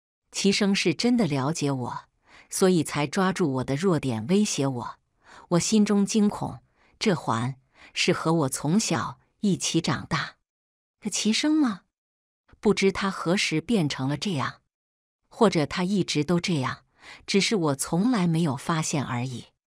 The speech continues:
齐生温柔体贴，会做饭，会洗衣，会打扫卫生，是人们常说的别人家好老公、好儿子，以后还会是好爸爸。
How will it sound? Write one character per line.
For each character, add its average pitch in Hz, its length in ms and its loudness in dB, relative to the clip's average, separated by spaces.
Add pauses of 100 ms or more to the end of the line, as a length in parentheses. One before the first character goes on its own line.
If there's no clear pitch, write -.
(540)
齐 - 180 2
生 220 340 2
温 277 140 4
柔 214 220 2
体 139 240 -6
贴， 196 380 0 (260)
会 180 240 2
做 160 240 0
饭， 170 320 -6 (300)
会 180 200 0
洗 127 280 -4
衣， 175 340 0 (1120)
会 185 240 4
打 165 220 0
扫 147 220 -2
卫 165 180 2
生， 190 340 -2 (380)
是 - 200 -2
人 175 120 4
们 190 120 2
常 143 280 -4
说 180 220 -2
的 143 220 -2 (240)
别 165 220 4
人 160 200 2
家 175 320 -4 (400)
好 - 260 -2
老 180 260 -2
公、 214 240 0 (420)
好 120 240 -4
儿 117 240 -2
子， - 260 -6 (380)
以 147 240 -6 (720)
后 269 260 0
还 220 280 -2
会 302 180 0
是 254 140 -2
好 131 200 -6
爸 220 280 -2
爸。 - 260 -6